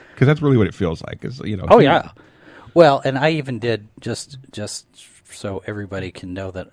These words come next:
Speaker 2: I had a little fun with it. Uh, last week,
Speaker 1: Oh, yeah.
Speaker 2: and when we posted, I wrote a sentence.
Speaker 1: Mm, mm,
Speaker 2: I wr-,
Speaker 1: mm.
Speaker 2: I wrote a little, little something, something
Speaker 1: Yeah.
Speaker 2: in that same style. And I tell you, every time I got to a point, I was like,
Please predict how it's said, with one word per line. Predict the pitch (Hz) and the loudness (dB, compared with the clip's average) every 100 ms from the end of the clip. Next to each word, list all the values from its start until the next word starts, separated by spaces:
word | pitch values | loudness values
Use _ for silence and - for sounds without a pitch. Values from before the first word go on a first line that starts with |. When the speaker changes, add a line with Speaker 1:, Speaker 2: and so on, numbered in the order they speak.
| - | -12
Speaker 2:
I | |
had | 92 95 | -12 -12
a | 92 | -14
little | 92 90 | -14 -12
fun | - 117 | -10 -8
with | 104 87 | -8 -10
it. | - | -12
Uh, | 104 | -12
last | 98 104 127 - | -6 -2 -2 -4
week, | 110 95 87 - | -10 -8 -6 -4
Speaker 1:
Oh, | |
yeah. | 262 | -4
Speaker 2:
and | 98 92 | -4 -12
when | 101 95 | -12 -12
we | 90 | -4
posted, | 165 190 - 92 - _ _ _ _ _ _ _ _ | 0 0 -2 -8 -10 _ _ _ _ _ _ _ _
I | - 139 | -2 0
wrote | 123 143 170 - | 2 2 0 -2
a | 107 | -8
sentence. | - - 156 139 98 123 131 | -4 -2 -2 -4 -6 -6 -6
Speaker 1:
Mm, | |
mm, | 113 | -4
Speaker 2:
I | 127 | -4
wr-, | 131 123 | -4 -4
Speaker 1:
mm. | 120 | -2
Speaker 2:
I | 131 | 0
wrote | 147 139 | 2 2
a | |
little, | 131 131 113 107 _ - | 0 -2 -2 -6 _ -6
little | 127 113 107 - | -2 -2 -4 -10
something, | - 117 104 110 | -6 -6 -6 -12
something | 101 107 107 92 92 _ _ | -10 -10 -10 -12 -14 _ _
Speaker 1:
Yeah. | - 98 - 127 - _ _ _ _ _ _ _ | -10 -8 -10 -12 -18 _ _ _ _ _ _ _
Speaker 2:
in | 156 147 139 | 0 0 0
that | 117 - | -2 -4
same | - 117 104 104 | -4 -4 -4 -10
style. | - 139 135 123 90 85 - - _ _ | -4 -2 0 0 -2 -8 -14 -20 _ _
And | - 120 | -8 -4
I | 135 | -4
tell | 135 151 | 2 2
you, | 147 113 - | 2 0 -2
every | 123 147 | -2 -4
time | 151 131 131 131 | -6 -8 -6 -6
I | 117 | -4
got | 123 123 | -6 -6
to | - | -8
a | 113 | -6
point, | 120 | -8
I | 113 | -8
was | |
like, | 104 | -12